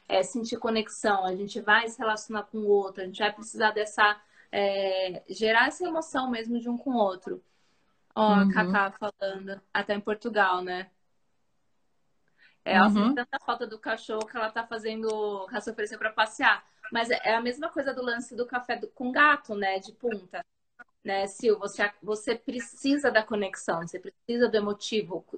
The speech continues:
Speaker 1: que o animal traz pra gente. E aí eu
Speaker 2: Não,
Speaker 1: queria
Speaker 2: e
Speaker 1: falar
Speaker 2: a-,
Speaker 1: uma
Speaker 2: e aí
Speaker 1: coisa
Speaker 2: tu vê assim, né? É, não só em questão, é, de produto,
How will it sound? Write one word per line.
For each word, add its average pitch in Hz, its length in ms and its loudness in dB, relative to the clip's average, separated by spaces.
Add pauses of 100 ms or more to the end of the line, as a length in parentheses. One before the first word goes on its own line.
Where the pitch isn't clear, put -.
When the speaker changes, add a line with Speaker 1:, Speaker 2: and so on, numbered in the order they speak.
(100)
Speaker 1:
que 226 100 -2
o 208 60 6
animal 196 600 2
traz 170 360 2
pra 185 200 -8
gente. 165 420 -12 (520)
E 220 100 6
aí 220 140 8
eu 277 100 0
Speaker 2:
Não, 466 140 10
Speaker 1:
queria 254 60 12
Speaker 2:
e 240 160 6
Speaker 1:
falar - 20 12
Speaker 2:
a-, 240 220 4
Speaker 1:
uma 226 80 2
Speaker 2:
e - 20 4
aí 240 240 4
Speaker 1:
coisa - 0 -
Speaker 2:
tu 285 160 -10
vê 285 160 4
assim, 339 380 -4
né? 247 340 0 (100)
É, 214 460 -4
não 254 260 -4
só 302 320 0
em 320 140 -6
questão, 220 800 -4 (180)
é, 180 280 -6
de 185 160 -14
produto, 190 840 -6